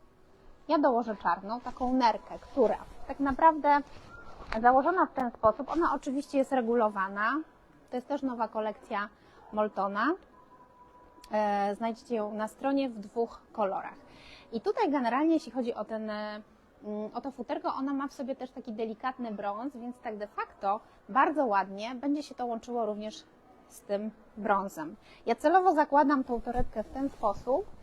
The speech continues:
Ona wtedy też, nie wiem, czy się zgodzicie ze mną, dajcie znać, ona jest taka bardziej charakterna. Oczywiście możemy ją, e, na spacer na przykład przewiesić sobie przez ramię, możemy wydłużyć ten zamek, a jeżeli, jeżeli nadal chcemy, żeby było,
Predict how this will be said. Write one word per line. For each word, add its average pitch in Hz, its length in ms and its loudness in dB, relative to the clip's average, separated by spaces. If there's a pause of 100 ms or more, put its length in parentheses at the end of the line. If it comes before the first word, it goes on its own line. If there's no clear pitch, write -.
(380)
Ona 349 240 8
wtedy 294 600 2 (760)
też, - 320 2
nie 277 140 2
wiem, 247 160 0
czy - 80 -14
się 254 120 0
zgodzicie 208 520 -2
ze 240 180 4
mną, 302 240 6
dajcie 233 340 0
znać, 247 240 -2 (440)
ona 277 160 6
jest 285 100 2
taka - 220 4
bardziej 233 560 4 (140)
charakterna. 202 680 2
Oczywiście - 380 -2
możemy 302 400 6
ją, 240 300 2 (440)
e, 208 200 2
na 226 160 -2
spacer 226 540 -4
na 220 100 -6
przykład 220 340 -6
przewiesić 214 560 -6
sobie 202 240 -6
przez 208 280 -6
ramię, 196 320 -4
możemy 214 320 -6
wydłużyć 233 540 -4
ten 214 300 -6 (200)
zamek, 233 400 -4
a 294 40 -2
jeżeli, 269 380 0 (120)
jeżeli 240 260 -6
nadal 269 400 0
chcemy, 208 320 -10
żeby 196 180 -12
było, 214 300 0